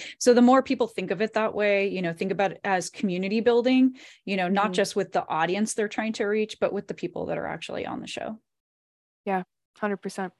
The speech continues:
Speaker 2: All right. We have reached the end of our interview. It went by so fast. <laughs>
Speaker 1: No. <laughs>
Speaker 2: Before we go, <laughs> before we go, if you had to give one piece of advice in one sentence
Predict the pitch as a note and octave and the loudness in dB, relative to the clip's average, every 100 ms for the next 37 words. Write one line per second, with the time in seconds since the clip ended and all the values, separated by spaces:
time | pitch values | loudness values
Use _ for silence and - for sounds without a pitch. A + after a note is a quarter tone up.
0 | _ _ _ _ _ _ _ - G#3+ G3 | _ _ _ _ _ _ _ 4 6 8
1 | G3+ A3+ A#3 G3 A#3 B3 - G#3+ - G3 | 6 6 6 4 -2 -2 -6 -4 0 2
2 | G3+ G3 G3 F#3+ F3 F3 F#3 F#3 - _ | 6 6 6 4 4 4 4 -2 -6 _
3 | - G#3 G3 F#3+ F#3 F3+ - - C4 C#4+ | 2 4 6 6 6 6 2 6 10 10
4 | F4 A#3+ F#3 F#3+ A3+ - - F4+ - - | 10 10 10 8 4 -12 -2 0 0 -4
5 | F4+ _ A#4+ A#4 C5 B4 A4+ A4+ A4+ A4 | -6 _ -14 -2 6 6 6 4 6 6
6 | A4 G#4+ G#4 G4+ - - - C#4 - G#3 | 8 6 6 4 2 6 8 8 10 10
7 | C4 E4+ C#4 F4 - - - C#4 B3+ _ | 10 6 4 0 -2 -6 -2 -2 -2 _
8 | - G4+ - B4+ A#4 G4+ - B3 C4 C4 | -20 -20 -8 -4 -4 -6 -4 -2 2 2
9 | D4 A3+ G#3 A3+ A3+ A3 A3 A3+ G#3+ G#3+ | 4 2 2 -4 -6 -6 -2 -2 -2 -4
10 | A3+ C4+ C4+ C4 A3+ F3 E3 - F#3+ F3+ | -4 -4 -2 -2 4 4 4 -4 -6 0
11 | F3+ F#3 F#3+ E3 E3+ E3 D#3+ | 2 2 2 -4 -4 -6 -8